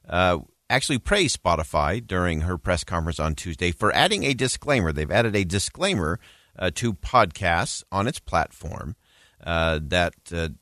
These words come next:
talk about, you know, what this is and what this represents or doesn't represent. So a disclaimer, uh, especially on those that may be controversial, especially around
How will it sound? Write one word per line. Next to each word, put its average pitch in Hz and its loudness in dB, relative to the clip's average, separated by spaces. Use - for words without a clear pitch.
talk 92 -2
about, 90 0
you 78 -10
know, 87 0
what 90 -2
this 92 -4
is 95 0
and 80 -2
what 92 -2
this - -8
represents 90 -2
or 92 -4
doesn't 95 0
represent. 80 -2
So 95 2
a 107 0
disclaimer, 107 0
uh, - -6
especially 98 0
on 92 4
those 90 2
that 80 -4
may 87 0
be 85 -2
controversial, 110 0
especially 82 -6
around 87 0